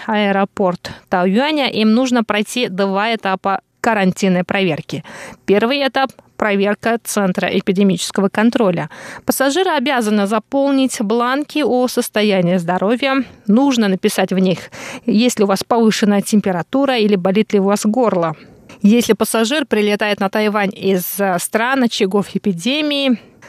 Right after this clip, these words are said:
например, из Китая, Гонконга, Макао, Италии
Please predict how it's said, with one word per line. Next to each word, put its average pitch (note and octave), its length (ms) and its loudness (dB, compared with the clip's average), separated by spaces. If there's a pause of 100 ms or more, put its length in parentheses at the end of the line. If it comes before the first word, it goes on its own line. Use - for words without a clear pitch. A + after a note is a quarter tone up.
(100)
например, G#3 420 2
из - 200 -6
Китая, B3+ 680 -2
Гонконга, G#3+ 920 2
Макао, G#3+ 760 0
Италии G#3+ 640 0